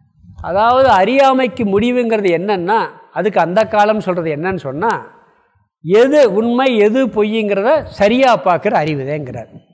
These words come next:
தத்பேத அந்த வேற்றுமையை, அதாவது எது உண்மை எது பொய் என்ற அந்த வேற்றுமையை பார்க்கின்ற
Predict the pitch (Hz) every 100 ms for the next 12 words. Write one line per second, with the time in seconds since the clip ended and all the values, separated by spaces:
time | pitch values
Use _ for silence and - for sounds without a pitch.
0 | _ - 208 - - 190 170 139 165 131
1 | - 131 165 165 131 185 - 196 180 156
2 | 127 - 147 185 208 214 180 196 254 220
3 | 214 226 254 226 190 247 254 214 240 247
4 | 226 220 220 196 165 147 170 190 - 214
5 | 208 233 254 - 147 143 - 185 180 269